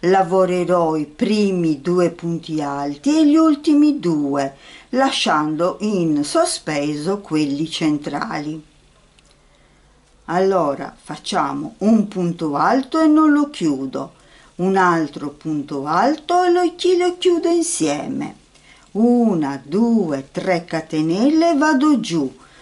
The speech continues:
faccio tre punti bassi, uno,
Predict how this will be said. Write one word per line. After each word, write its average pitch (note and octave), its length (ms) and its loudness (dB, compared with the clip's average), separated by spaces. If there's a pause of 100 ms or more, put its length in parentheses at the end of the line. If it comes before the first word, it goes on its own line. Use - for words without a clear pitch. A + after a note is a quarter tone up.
(120)
faccio F3 540 -6
tre A3+ 340 -2
punti D#4+ 460 2
bassi, - 800 -6
uno, G3+ 680 2